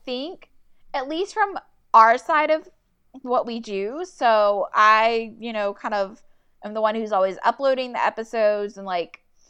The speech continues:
looking at our traffic and things like that for how our episodes are doing. And when we first started our podcast, you know,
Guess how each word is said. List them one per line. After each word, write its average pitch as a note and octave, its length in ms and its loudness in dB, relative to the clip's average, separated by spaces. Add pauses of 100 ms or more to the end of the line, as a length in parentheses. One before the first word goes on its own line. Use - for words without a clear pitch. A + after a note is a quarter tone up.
(300)
looking A3 280 -8
at G#3+ 140 -2
our G#3 100 2
traffic G#3+ 580 -2
and A#3 120 -8
things B3 240 -10
like B3 200 -6
that B3 260 2
for G#3+ 180 2
how A#3 140 0
our G3 120 2
episodes B3 460 -4
are D4+ 80 -8
doing. D#4 380 -8 (340)
And C4 100 -8
when D4 140 -2
we D#4 100 -6
first E4 260 -8
started D#4+ 320 0
our A#3+ 120 0
podcast, G3+ 920 0 (400)
you G#3 100 -4
know, F#3+ 300 4